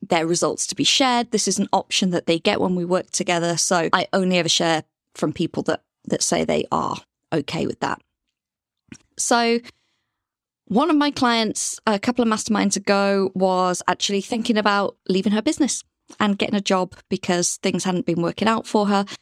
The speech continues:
She had about five hundred dollars left. And in the three months of the mastermind, she made forty-five thousand dollars. She is now, we're just under a year later, at consistent twenty thousand dollar months, and she has grown to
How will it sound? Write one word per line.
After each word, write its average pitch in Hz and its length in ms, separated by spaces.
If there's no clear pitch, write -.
She - 120
had 180 60
about 185 200
five 240 240
hundred 175 260
dollars 175 320
left. 175 320
And 180 640
in 240 360
the 196 100
three 208 240
months 175 320
of - 160
the 196 80
mastermind, 170 720
she 175 260
made 165 220
forty-five 196 460
thousand - 340
dollars. 208 440
She 202 200
is 185 100
now, 226 360
we're 190 300
just - 280
under 233 220
a 202 40
year 190 160
later, 185 480
at - 140
consistent - 760
twenty 202 220
thousand 185 300
dollar 170 180
months, 170 440
and 165 380
she - 220
has 170 180
grown 156 400
to - 260